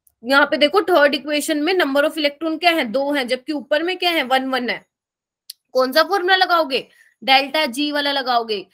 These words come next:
कि ज-, डेल्टा जी थ्री जो होगा वो किसके बराबर होगा? दोनों को ऐड करके आया ना ये थर्ड वाली इक्वेशन, तो ऐसे करोगे।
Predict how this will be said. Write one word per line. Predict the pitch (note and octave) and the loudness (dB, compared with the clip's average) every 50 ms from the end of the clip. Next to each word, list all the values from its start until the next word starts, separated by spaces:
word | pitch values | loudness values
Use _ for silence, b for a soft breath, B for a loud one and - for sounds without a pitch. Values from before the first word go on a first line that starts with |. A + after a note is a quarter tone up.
| _ _ _ _ | _ _ _ _
कि | C#4 C4+ | -12 -8
ज-, | G#3 - - - D#4 D4+ | -6 -6 -6 -6 -8 -4
डेल्टा | A3+ B3+ B3 B3 A#3+ B3 D4+ D#4 | 0 0 0 0 0 -2 -4 -4
जी | B3 G#3+ G3+ B3+ C4+ C#4 C#4+ C#4 D4+ | -4 -6 -6 -6 -6 -6 -6 -6 -6
थ्री | D4 D4 D4 | -4 -4 -4
जो | A#3+ D4 D4 D4 | -4 -4 -4 -2
होगा | C#4 B3 A3+ A3 A#3 A#3+ C#4 F4 | -2 -2 0 2 2 2 2 0
वो | D#4+ E4 | -2 -6
किसके | - - D4 - - - F4+ | -8 -8 -8 -8 -6 -4 -2
बराबर | F4 F#4+ F#4 F4+ D4+ E4+ F4 | 0 2 4 4 4 2 0
होगा? | E4 D4 B3 B3 G#3 - - - _ _ _ _ _ _ _ _ _ _ _ _ _ _ _ _ _ - | 0 -2 -2 -2 -2 -2 -4 -8 _ _ _ _ _ _ _ _ _ _ _ _ _ _ _ _ _ -6
दोनों | A3+ B3 B3+ B3+ C4+ | -2 -2 -2 -2 -2
को | C4+ E4+ C#4 | 0 2 4
ऐड | C4+ B3 B3 C4+ B3+ - | 4 4 4 2 0 -2
करके | D4 C4 B3+ - D4 | -6 -6 -4 -2 0
आया | C4 A#3+ A3+ A3 A#3 | 0 0 0 -2 -2
ना | C#4 F#4 A4+ | -2 -2 0
ये | A#4 G#4 F#4 A#3+ G3+ - _ - | 0 0 -2 -4 -6 -8 _ -4
थर्ड | C#4 B3 B3 B3 | -2 -2 -2 -2
वाली | B3+ B3 B3 B3 | -4 -4 -2 -4
इक्वेशन, | A#3+ G3+ A#3 A3 G#3+ - G#3+ G#3 G#3+ | -4 -4 -4 -6 -6 -6 -8 -10 -6
तो | C#4 | -2
ऐसे | - - C4+ C4 - D4 C#4+ | 0 0 0 0 0 -4 -6
करोगे। | - B3+ A3 G3+ F#3 F3 E3+ - | -4 -4 -6 -6 -8 -10 -12 -16